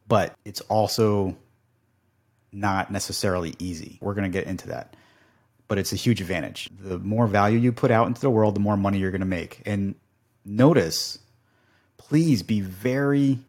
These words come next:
careful. I did not say that the more you work and the harder you work and the more hours you work, the more money you're gonna make, because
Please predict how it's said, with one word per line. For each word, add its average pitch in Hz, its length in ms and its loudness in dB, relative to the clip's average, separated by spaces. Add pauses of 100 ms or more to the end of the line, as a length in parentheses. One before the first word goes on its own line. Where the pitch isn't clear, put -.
(140)
careful. 117 680 2 (280)
I 104 100 -4
did 107 160 -2
not 156 320 4
say 87 560 -4 (600)
that 104 480 0 (520)
the 110 80 -6
more 120 500 8
you 104 160 -2
work 127 320 6
and 104 80 -2
the 87 60 -4
harder 143 340 2
you 117 140 4
work 107 260 4
and 101 80 0
the 98 40 0
more 98 220 0
hours 135 380 6
you 98 100 -4
work, 80 380 -6 (480)
the - 80 0
more 101 180 2
money 95 220 0
you're 82 120 -4
gonna 80 140 -6
make, 64 320 -10 (760)
because 98 560 -2